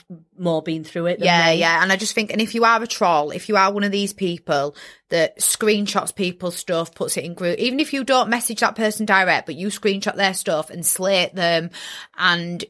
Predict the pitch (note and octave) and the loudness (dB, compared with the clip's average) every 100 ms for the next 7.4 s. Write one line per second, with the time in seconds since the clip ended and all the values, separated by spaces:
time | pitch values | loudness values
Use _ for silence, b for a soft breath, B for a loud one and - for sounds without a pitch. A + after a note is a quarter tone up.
0 | _ - _ F3+ G3+ G3 F#3+ G3+ G#3+ G3 | _ -20 _ -4 0 2 2 2 2 2
1 | F3 - F3+ F3+ F3+ - F#3+ F#3+ F3+ F3+ | 0 0 0 0 -2 -2 -4 -4 -6 -8
2 | - F3 E3+ E3 C#3+ B2+ E3+ b b _ | -6 -4 -4 -4 -4 -4 -6 b b _
3 | _ G#3+ - - _ _ G3 F#3+ F3+ F#3 | _ -4 -4 -6 _ _ 0 2 0 0
4 | F#3 - - F#3 _ _ - F3 G3 F#3 | 0 -2 -6 -20 _ _ -10 -10 -8 0
5 | F#3 G#3 G#3+ F#3 F#3 G3 E3 G#3 A#3+ A3+ | 2 4 2 0 -2 -2 0 2 4 4
6 | B3 B3+ C4 A#3 A#3 G3 F3 E3+ E3+ E3+ | 4 2 0 2 2 0 -6 -4 -2 -2
7 | E3 D#3+ E3 | 0 0 0